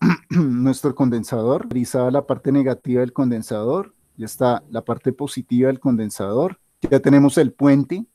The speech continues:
que está debajo de ese condensador. Primero colocar el, yo creo que ese puente y después el, el condensador. Y en la parte de arriba viene el condensador cerámico. Viene un condensador cerámico a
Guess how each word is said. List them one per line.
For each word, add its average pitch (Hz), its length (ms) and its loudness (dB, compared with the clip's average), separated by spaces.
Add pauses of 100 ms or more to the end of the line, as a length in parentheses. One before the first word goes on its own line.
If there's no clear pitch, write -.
(100)
que 131 140 -2
está 120 260 -2
debajo 131 460 2
de 135 80 4
ese 131 160 -6
condensador. 131 680 -4
Primero 131 320 2
colocar 147 340 2
el, 117 280 -4
yo 127 180 -4
creo 147 360 -2
que 147 100 -2
ese 127 200 -2
puente 143 440 2
y 147 60 2
después 120 420 -2
el, 131 340 2
el 107 180 -10
condensador. 156 680 2 (320)
Y 165 60 2
en 160 60 6
la 160 120 6
parte 170 260 4
de 220 60 10
arriba 165 360 6
viene 170 240 0
el 160 100 -6
condensador 143 720 0
cerámico. 175 720 0
Viene 131 220 2
un 139 80 2
condensador 139 680 0
cerámico 156 640 0
a 135 160 -2